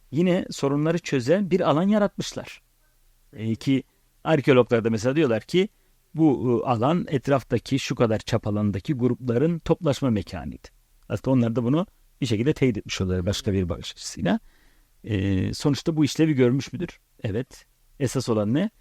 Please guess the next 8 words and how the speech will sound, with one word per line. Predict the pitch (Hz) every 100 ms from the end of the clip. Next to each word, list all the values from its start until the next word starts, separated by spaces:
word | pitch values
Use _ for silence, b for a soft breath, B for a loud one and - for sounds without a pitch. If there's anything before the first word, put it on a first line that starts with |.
| _ _
O | 160 151
dönemin | 127 110 127 190 - _ _
tırnak | - 147 147
içinde | - 117
uluslararası | 123 - 120 -
sisteminin | 127 - 110 120 101
ortak | 160 - 170
sorunlarını | - 104 98 95 117 196